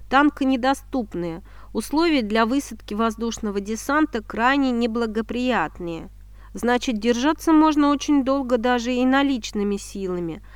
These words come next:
А если постепенно подтягивать сюда надёжные роты и батальоны, то и создать плацдарм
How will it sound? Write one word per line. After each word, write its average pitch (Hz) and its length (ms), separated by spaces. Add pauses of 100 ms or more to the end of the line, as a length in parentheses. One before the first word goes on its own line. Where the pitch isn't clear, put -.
(240)
А 190 80
если 214 320
постепенно 220 760
подтягивать 208 680
сюда 202 300
надёжные 202 600
роты 202 300
и 196 60
батальоны, 220 760 (340)
то 277 140
и 302 160
создать 233 480
плацдарм 214 760